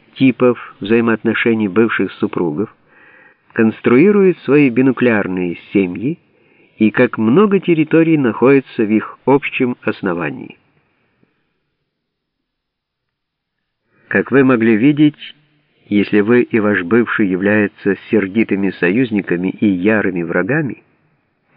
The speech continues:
то всё-таки разделите немного общего основания. Возьмём пациентку, о которой я говорила ещё раньше, пытавшуюся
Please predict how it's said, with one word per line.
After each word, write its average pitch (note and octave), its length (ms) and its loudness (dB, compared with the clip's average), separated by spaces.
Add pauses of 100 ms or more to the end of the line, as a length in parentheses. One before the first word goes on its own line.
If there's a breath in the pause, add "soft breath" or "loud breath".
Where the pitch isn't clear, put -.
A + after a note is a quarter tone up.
то F#2 160 0
всё-таки D#3+ 720 -2 (160)
разделите A2 680 0
немного C#3+ 500 2
общего G2+ 520 -2
основания. F2 640 -6 (2750)
Возьмём F3+ 640 2 (840)
пациентку, F3 680 0
о E3 60 2
которой D3+ 380 0
я C3+ 140 2
говорила B2 380 2
ещё G2+ 360 0
раньше, D#3+ 440 0
пытавшуюся B2 920 -2